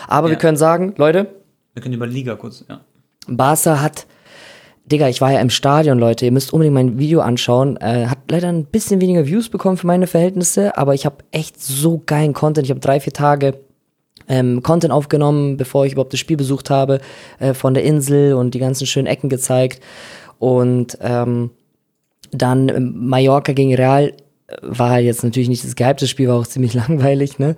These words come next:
Speaker 1: Aber für mich als Barca-Fan war das halt geil, weil, äh, dadurch Barca dann am Abend die Chance hatte, auf acht Punkte wegzuziehen von Real und haben dann ein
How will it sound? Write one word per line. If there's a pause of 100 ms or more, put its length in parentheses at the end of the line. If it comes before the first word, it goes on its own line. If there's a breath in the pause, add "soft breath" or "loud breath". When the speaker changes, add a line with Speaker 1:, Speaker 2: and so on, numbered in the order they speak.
(260 loud breath)
Speaker 1:
Aber
für
mich
als
Barca-Fan
war
das
halt
geil, (340 loud breath)
weil,
äh,
dadurch
Barca
dann
am
Abend
die
Chance
hatte,
auf
acht
Punkte (340)
wegzuziehen
von
Real (760)
und
haben
dann
ein